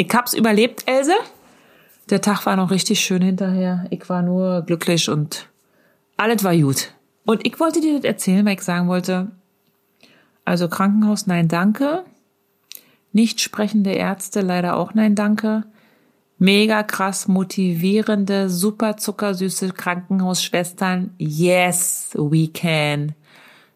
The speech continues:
Danke insgesamt, dass es so gut geklappt hat, aber sorry, also diese ganze Krankenhausstruktur, I don't like, I don't like. Nee, mm, mm, nein. Und kommunikativ müssen wir da auch noch was machen. Da ist ganz viel Luft nach oben. Ganz viel Luft nach oben.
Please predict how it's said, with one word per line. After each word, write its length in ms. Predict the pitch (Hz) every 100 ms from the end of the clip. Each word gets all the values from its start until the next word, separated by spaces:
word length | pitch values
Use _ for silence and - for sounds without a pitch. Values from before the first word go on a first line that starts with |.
| _ 170
Danke 640 | 143 139 - 294 320 320
insgesamt, 800 | - 233 226 - 170 147 156 180
dass 160 | 170 170
es 120 | 160
so 120 | 170
gut 160 | 180 180
geklappt 440 | 165 160 151 -
hat, 200 | 160 160
aber 340 | 147 147 143 147
sorry, 360 | - 139 120
also 440 | 123 120 127 127 139 -
diese 220 | 156 143 139
ganze 240 | 151 -
Krankenhausstruktur, 1000 | - 156 156 147 - 151 - 143 139 131 -
I 40 |
don't 240 | 208 277 262
like, 420 | 262 247 - - _ _ -
I 40 | 170
don't 200 | 175 170
like. 380 | 175 175 - - _ _ _ _ _ -
Nee, 200 | 185 202 -
mm, 40 |
mm, 280 | 190 170 165 - _
nein. 340 | 180 170 180 180
Und 320 | 180 165 - -
kommunikativ 640 | 196 190 185 175 190 180
müssen 220 | 180 175
wir 100 | 180
da 100 | 165
auch 120 | 147 165
noch 160 | 160
was 120 | 151
machen. 220 | 156 151 160
Da 140 | 147
ist 220 | 151 -
ganz 380 | 190 175 160 -
viel 240 | - 143
Luft 280 | 123 127 -
nach 160 | 143 131
oben. 340 | 151 135 147
Ganz 240 | 294 415 -
viel 80 |
Luft 200 | 349 339
nach 120 | 320 302
oben. 300 | 285 214